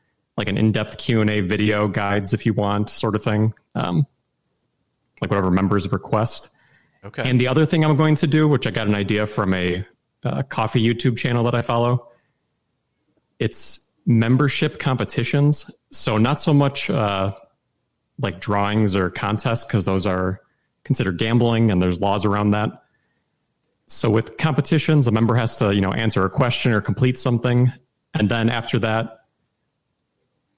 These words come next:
Speaker 1: well, I won't go to all the specifics how they'll be judged, but essentially I wanna do, like, either a monthly or bi-monthly giveaway of, you know, U B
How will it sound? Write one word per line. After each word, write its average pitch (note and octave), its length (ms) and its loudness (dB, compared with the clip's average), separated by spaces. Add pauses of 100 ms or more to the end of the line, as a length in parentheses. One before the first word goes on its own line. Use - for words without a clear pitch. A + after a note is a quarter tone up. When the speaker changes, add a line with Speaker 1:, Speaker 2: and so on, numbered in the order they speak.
(420)
Speaker 1:
well, B2 140 2
I B2+ 100 0
won't C#3+ 180 6
go C#3 60 2
to B2 60 2
all A#2+ 100 2
the A2+ 60 -4
specifics - 400 -2
how A#2+ 100 -4
they'll G2+ 80 -2
be G2 100 0
judged, A2 440 -2
but - 400 -6 (380)
essentially C3+ 360 2
I - 20 2
wanna A#2+ 160 0
do, A#2+ 100 4
like, A#2 160 -2
either A#2 180 2
a G2+ 40 2
monthly A2 400 2
or G#2 80 0
bi-monthly G#2+ 420 0
giveaway A2 500 0
of, F#2+ 260 -4 (920)
you - 80 -2
know, G#2 60 -2
U G#2+ 200 0
B A#2 140 -2